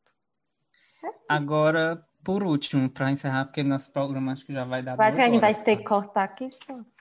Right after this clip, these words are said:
Speaker 2: <laughs> É, é, coisas que tua, que, tipo, teu top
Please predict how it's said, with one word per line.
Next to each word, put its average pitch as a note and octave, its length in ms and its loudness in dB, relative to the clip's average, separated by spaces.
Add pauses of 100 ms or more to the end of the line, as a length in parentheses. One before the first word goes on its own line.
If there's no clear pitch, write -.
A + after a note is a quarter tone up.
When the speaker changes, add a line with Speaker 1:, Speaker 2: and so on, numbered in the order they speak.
(280)
Speaker 2:
<laughs> E3 760 -4 (260)
É, C3+ 1500 -2
é, C#3 60 -14 (760)
coisas F#3+ 600 -2
que F3+ 580 -8 (760)
tua, F#3 680 0 (120)
que, D#3+ 720 -2
tipo, - 380 -14 (180)
teu D3 200 -2
top D#3 640 2